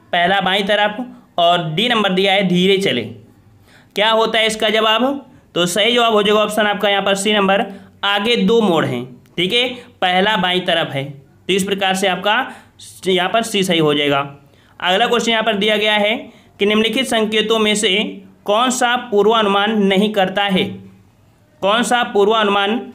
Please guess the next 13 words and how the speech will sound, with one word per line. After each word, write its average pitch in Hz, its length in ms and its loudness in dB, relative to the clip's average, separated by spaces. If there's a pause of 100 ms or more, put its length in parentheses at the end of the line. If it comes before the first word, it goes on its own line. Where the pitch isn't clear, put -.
(180)
नहीं 196 300 2
करता 202 260 -2
है 208 80 2
बल्कि 196 400 0 (420)
केवल 226 260 2
लंबी 226 400 2
अवधि 208 360 2
के 208 500 0
रुझान 190 500 2
की 220 160 -2
पुष्टि 196 340 -2
करता 190 320 -2
है। 180 180 -2